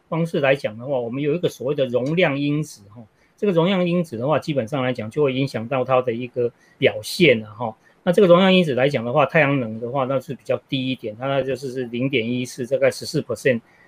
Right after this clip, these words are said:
左右。但是生质能呢，它的一个好处基本上来讲就是说它是可以二十四小时的一个运作，然后，啊，可以产生的一个电力，基本上来讲的话，所谓的容量因子可以到达零点八四，就是百分之八十四，可能跟，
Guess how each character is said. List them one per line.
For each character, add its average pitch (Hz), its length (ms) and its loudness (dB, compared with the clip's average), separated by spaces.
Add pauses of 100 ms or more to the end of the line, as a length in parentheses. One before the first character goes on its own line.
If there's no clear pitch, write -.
(120)
左 107 220 -2
右。 135 180 8 (280)
但 214 100 6
是 208 420 6
生 220 220 4
质 190 140 4
能 120 240 2
呢， 127 200 -4
它 175 160 2
的 160 120 0
一 170 100 0
个 165 80 4
好 107 180 -2
处 139 200 -6
基 170 160 -6
本 131 120 -4
上 131 200 -4
来 123 100 -4
讲 110 180 -12
就 131 120 -10
是 135 120 -8
说 131 300 4 (300)
它 151 100 2
是 151 320 -2 (300)
可 - 120 2
以 139 220 2 (220)
二 175 100 8
十 143 100 0
四 160 160 -2
小 113 240 -8
时 120 160 -16
的 123 120 -4
一 139 80 -6
个 139 100 2
运 151 320 0
作， 120 340 2
然 120 120 -8
后， 135 280 4 (340)
啊， 113 120 -8
可 147 140 -4
以 139 40 2
产 110 220 -8
生 139 140 -2
的 127 160 0
一 139 80 -6
个 139 100 -2
电 135 300 0
力， 127 200 -6 (320)
基 170 120 -4
本 135 120 2
上 151 160 0
来 131 120 2
讲 110 180 -8
的 110 80 -12
话， 127 220 -2
所 127 160 -2
谓 147 80 2
的 135 100 2
容 131 160 2
量 156 160 4
因 147 100 0
子 131 120 -8
可 143 120 -6
以 135 100 0
到 127 260 0
达 120 320 -6
零 127 240 -4
点 120 220 -2
八 131 280 -2
四， 131 240 -8
就 127 140 -8
是 131 100 -8
百 113 180 -10
分 131 80 -6
之 143 60 -8
八 143 180 0
十 135 120 -4
四， 135 120 -6
可 120 140 -12
能 120 100 -8
跟， 202 280 0